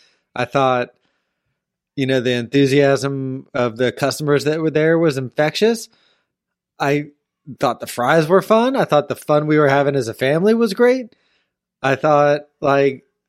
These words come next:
all I can think about is positive things when I think about more of the menu opening up and the next time that we can go there. I can't wait to go back there. And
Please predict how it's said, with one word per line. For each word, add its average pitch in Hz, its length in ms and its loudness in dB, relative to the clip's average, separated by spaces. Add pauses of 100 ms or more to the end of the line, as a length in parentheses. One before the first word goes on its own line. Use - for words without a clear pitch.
all 165 260 4
I 196 120 6
can 196 220 -2
think 233 180 -2
about 220 260 4
is 180 160 0
positive 185 540 0
things 233 300 -2
when 190 140 0
I 151 60 2
think 180 200 -4
about 185 320 2
more 156 200 2
of 170 100 0
the 185 80 -2
menu 190 300 4
opening 202 360 2
up 233 180 0
and 160 100 -6
the 131 60 -6
next 131 260 -6
time 185 200 -2
that 196 100 4
we 196 80 6
can 190 160 -4
go 220 220 2
there. 156 200 2
I 117 80 0
can't 135 220 -6
wait 160 220 -2
to 185 60 -10
go 208 140 2
back 240 320 -2
there. 107 400 -4
And 131 420 -2